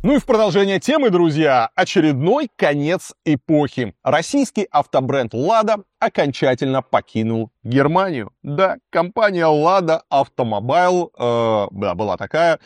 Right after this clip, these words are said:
и она базировалась в городке Букстехуде под Гамбургом. Так вот, она обанкротилась. <laughs> Обанкротилась «Лада» под Гамбургом. Инвестора найти не удалось. Десять последних сотрудников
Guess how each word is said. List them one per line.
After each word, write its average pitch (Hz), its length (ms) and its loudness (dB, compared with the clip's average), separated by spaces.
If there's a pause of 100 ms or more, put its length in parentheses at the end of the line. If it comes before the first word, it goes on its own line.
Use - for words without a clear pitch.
(160)
и 131 80 0
она 180 180 0
базировалась 165 760 0
в 135 260 0
городке 202 760 0
Букстехуде 165 960 -2 (140)
под 143 220 2
Гамбургом. 107 500 -2 (160)
Так 127 160 -4
вот, 127 200 -2 (180)
она 147 320 0 (240)
обанкротилась. 147 800 -2 (400)
<laughs> 415 520 -10
Обанкротилась 233 920 0
«Лада» 143 400 2
под 135 260 0
Гамбургом. 127 680 0 (280)
Инвестора 190 500 2
найти 139 380 -2
не 139 220 2
удалось. 127 640 2 (160)
Десять 147 540 -2
последних 143 460 -2
сотрудников 202 600 -6